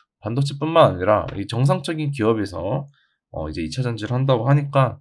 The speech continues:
정말 기대가 됩니다. 물론 회사가 잘 될 거라는 기대도 있지만 주가에 기대가 됩니다, 저는. 자, 오월 팔 일에 나온 기사고 이때 뭐 큰 이렇게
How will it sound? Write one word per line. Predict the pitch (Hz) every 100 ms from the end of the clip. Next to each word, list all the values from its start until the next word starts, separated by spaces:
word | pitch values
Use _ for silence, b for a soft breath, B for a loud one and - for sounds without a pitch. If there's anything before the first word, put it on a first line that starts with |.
| _
정말 | - 107 95
기대가 | - 110 131 90
됩니다. | 101 123 135 82 101 143 - -
물론 | 120 180 147 - -
회사가 | - - 190 170
잘 | 95 98
될 | 120
거라는 | 123 123
기대도 | 113 101 95
있지만 | 80 - 78 76 107 139
주가에 | - - - 165 147
기대가 | 139 - 90 85
됩니다, | 71 71 127 64 - 123 120
저는. | 143 139 127 127 143 139 b b b
자, | -
오월 | 92 85 98
팔 | - 139
일에 | 143 139
나온 | 90 80 90
기사고 | - - 80 110 107 _ _ _ _ B B B B B
이때 | 147 143 - 202 196
뭐 | 160 131 -
큰 | 226 226 214 202 175 143 107
이렇게 | 82 - 120 98 82 -